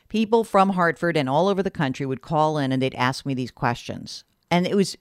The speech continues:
you know, it did happen a lot during the pandemic that people were like, you know, asked me different things about how do I, how do I wanna shift my life? And, you know, all of a sudden that the,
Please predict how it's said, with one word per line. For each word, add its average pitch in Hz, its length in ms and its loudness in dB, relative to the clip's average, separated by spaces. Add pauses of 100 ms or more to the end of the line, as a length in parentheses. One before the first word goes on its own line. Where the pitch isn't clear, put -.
you 220 160 2
know, - 40 2
it 175 140 -4
did 247 160 2
happen 151 300 2
a 131 40 -4
lot 127 320 2
during 131 220 -4
the 123 80 -4
pandemic 120 540 -4
that - 140 -6
people 143 280 -6
were 127 80 -2
like, 123 240 -2 (460)
you 165 100 -2
know, 139 300 2
asked 139 280 -2
me 139 280 -6 (120)
different 156 380 -2
things 135 220 -4
about 131 200 -2
how 156 300 0
do 151 100 2
I, 139 120 2 (120)
how 175 140 -6
do 175 80 0
I 170 40 0
wanna 151 200 -2
shift - 460 -8
my 131 140 -2
life? 127 520 0 (320)
And, 143 380 2 (160)
you 240 100 2
know, 254 160 4
all 254 160 -2
of 359 80 -2
a 440 60 -2
sudden 247 400 2
that 165 200 2
the, 165 220 -4